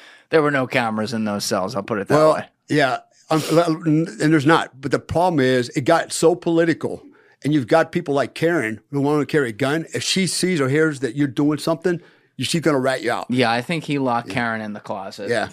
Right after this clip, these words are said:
Speaker 1: I'm pretty sure, like, Jim tied up people like that.
Speaker 2: Yeah.
Speaker 1: I'm not even kidding. <laughs> But
Speaker 2: We, we, we actually had a guy come out. He was an E O officer, right?
Speaker 1: A what?
Speaker 2: Uh, ex-, uh, um, equal opportunity, right? Sexual harassment.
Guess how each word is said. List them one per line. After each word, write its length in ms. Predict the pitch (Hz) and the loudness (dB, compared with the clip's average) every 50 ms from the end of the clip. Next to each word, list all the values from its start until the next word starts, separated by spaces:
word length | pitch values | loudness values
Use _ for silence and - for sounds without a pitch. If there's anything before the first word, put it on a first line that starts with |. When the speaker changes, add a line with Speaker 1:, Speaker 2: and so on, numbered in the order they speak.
| - - | -10 -10
Speaker 1:
I'm 180 | 127 127 127 | -8 -8 -6
pretty 220 | 123 139 127 123 - | -6 -4 -4 -4 -2
sure, 240 | - 135 123 117 | 0 2 2 2
like, 200 | 110 110 107 104 | 2 0 -2 -2
Jim 240 | - - 110 101 98 101 | -4 -4 -4 -4 -4 -2
tied 260 | 113 107 101 98 101 | 0 0 0 0 -2
up 180 | 104 98 - | -4 -4 -4
people 280 | - 113 104 101 95 98 | -6 -8 -6 -4 -4 -2
like 200 | 98 104 107 - | -2 -4 -4 -4
that. 220 | - 107 104 104 | -4 -4 -2 -2
Speaker 2:
Yeah. 180 | 107 101 98 98 - | -2 -4 -4 -6 -6
Speaker 1:
I'm 180 | - 95 110 113 | -6 -4 -2 0
not 200 | 113 104 104 98 | 0 -2 -2 -4
even 180 | 95 104 104 | -6 -8 -8
kidding. 360 | 117 - 107 104 107 107 - - - | -4 -4 -2 -2 -2 -2 -2 -4 -2
<laughs> 40 | - - - - 277 269 - - 277 - - 269 240 - - | -2 -4 0 0 0 0 2 2 0 2 2 0 0 0 0
But 200 | 226 233 - - - - 175 | 0 0 0 0 2 2 2
Speaker 2:
We, 60 | 180 | 2
we, 340 | - 180 175 220 247 220 180 | 4 4 4 4 4 2 2
we 200 | - 170 202 220 | 2 4 6 6
actually 200 | 220 - - 160 156 | 6 6 4 4 4
had 120 | 165 151 | 4 4
a 40 | 131 | 4
guy 240 | 117 131 151 156 151 | 2 2 2 2 2
come 200 | - 147 135 131 | 2 0 0 0
out. 200 | 123 123 123 - | 0 0 0 0
He 120 | 131 143 | 0 0
was 80 | 127 123 | 0 0
an 80 | 120 - - | 0 -2 -2
E 180 | 170 170 175 160 | -2 2 2 4
O 160 | 139 139 120 | 4 4 4
officer, 600 | 117 120 113 - 117 - - 117 104 107 104 - _ - | 4 2 0 -2 -8 -8 -6 -4 -4 -4 -6 -10 _ -4
right? 320 | 110 113 120 131 120 - _ _ _ _ | -2 -2 -2 -2 -4 -6 _ _ _ _
Speaker 1:
A 80 | 117 117 | -10 -8
what? 200 | 107 104 117 139 160 | -4 -2 0 0 0
Speaker 2:
Uh, 80 | 120 - - _ _ _ _ _ - | 0 -2 -6 _ _ _ _ _ -6
ex-, 280 | 117 143 - 170 - 120 | -6 -4 -4 -4 -2 -2
uh, 320 | 120 127 123 117 110 107 - _ _ - 120 - _ _ - | 0 0 0 -2 -4 -6 -10 _ _ -14 -14 -14 _ _ -6
um, 340 | 120 117 117 107 104 101 95 - - - - | -4 -4 -2 -4 -6 -8 -10 -12 -14 -4 -2
equal 200 | 170 165 - 147 | -2 0 2 0
opportunity, 420 | 143 135 - - - 127 110 95 - - | 0 0 -2 -2 -2 -2 -2 -4 -6 -6
right? 260 | 113 117 123 131 - - - _ - | -4 -2 -2 -4 -6 -12 -20 _ -4
Sexual 280 | - 147 127 - 123 | -4 -2 -2 -2 -2
harassment. 380 | 120 117 117 107 - - 85 - | -2 -2 -2 -4 -6 -8 -10 -14